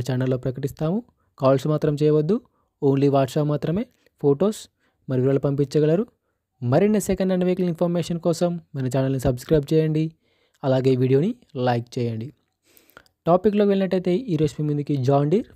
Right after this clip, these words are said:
five జీరో ఫోర్ టూ డీ tractor అయితే అమ్మకానికి తీసుకురావడం జరిగింది. ఈ tractor వచ్చేసి two wheel drive tractor. వీడియోని skip చేయకుండా చూడండి, పూర్తిగా చూడండి. అలాగైతే నేను మీకు ఈ tractor గురించి పూర్తి వివరాలు, tractor యొక్క condition, address, owner వివరాలు కూడా తెలుస్తాయి. ఈ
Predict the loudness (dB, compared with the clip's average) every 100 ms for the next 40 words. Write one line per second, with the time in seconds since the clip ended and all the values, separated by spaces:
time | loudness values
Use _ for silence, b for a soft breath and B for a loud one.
0 | 0 0 2 2 0 2 -2 0 0 0
1 | -2 _ _ _ -8 -6 -4 -2 0 0
2 | 0 -2 -2 -2 0 0 2 0 0 -2
3 | -4 _ _ _ -8 -2 2 2 2 0
4 | 2 0 -2 -2 0 2 2 0 0 -4
5 | -4 -8 _ _ _ _ _ -8 2 4
6 | 6 4 2 0 -2 0 -2 0 -2 -2
7 | -2 -2 -4 -2 -2 0 0 0 0 0
8 | -2 -4 _ b b b b 2 4 4
9 | 2 0 -2 -2 -2 -2 0 0 0 -4
10 | -4 -2 0 0 0 0 0 -2 -2 -2
11 | -2 -2 0 0 -2 -6 _ _ _ _
12 | -4 0 2 0 -4 -6 -2 0 0 0
13 | -2 -2 -4 -4 -6 -8 _ _ _ _
14 | b b b b